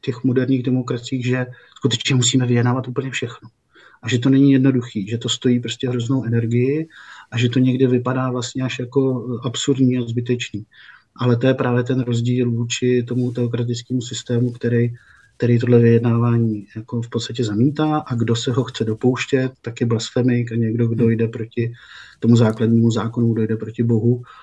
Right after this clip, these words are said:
Speaker 1: A to je asi ten základní rozdíl, který se nám teďka zjevuje při tom činu, eh, při tom útoku na Salmana Rushdieho.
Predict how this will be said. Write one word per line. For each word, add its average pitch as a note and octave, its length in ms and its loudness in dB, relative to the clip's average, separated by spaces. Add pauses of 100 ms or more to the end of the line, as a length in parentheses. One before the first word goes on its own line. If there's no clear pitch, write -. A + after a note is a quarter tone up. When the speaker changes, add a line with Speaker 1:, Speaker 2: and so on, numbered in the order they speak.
(360)
Speaker 1:
A G#2+ 260 -4
to A#2 100 2
je A2+ 160 2
asi - 260 -8
ten A#2 200 0
základní A#2+ 380 0
rozdíl, A#2 300 0
který A#2+ 200 -4
se B2 120 -6
nám A#2+ 180 0
teďka A#2+ 280 -6
zjevuje A#2+ 480 2 (800)
při - 140 -6
tom A#2+ 220 2
činu, A#2+ 580 2 (220)
eh, A2+ 180 -8 (240)
při - 140 -10
tom A#2 200 0
útoku A#2 320 -4
na A#2 80 0
Salmana A#2 380 -2
Rushdieho. A2+ 420 -6